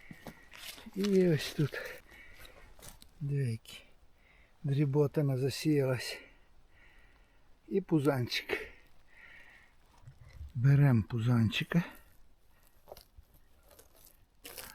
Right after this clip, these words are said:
Гарний пішов. Дріботину що? А, дріботина, як то водиться, попріла.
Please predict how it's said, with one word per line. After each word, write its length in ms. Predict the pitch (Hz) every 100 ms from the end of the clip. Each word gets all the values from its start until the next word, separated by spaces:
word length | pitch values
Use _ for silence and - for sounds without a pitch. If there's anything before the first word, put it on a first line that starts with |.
| -
Гарний 680 | - - 98 92 107 156 175 - -
пішов. 460 | - 165 - 202 214 - - - - - - - - - - - -
Дріботину 840 | - 139 165 160 214 214 202 196 196
що? 340 | - - 110 80 - - - - _ _ _ _ - - - _ _ _
А, 300 | 170 185 180
дріботина, 640 | 160 156 165 185 185 175 151 - - - - _ _ - - - - - - 160
як 140 | 156
то 160 | - 170
водиться, 460 | 170 175 160 - 156
попріла. 640 | 156 147 135 123 98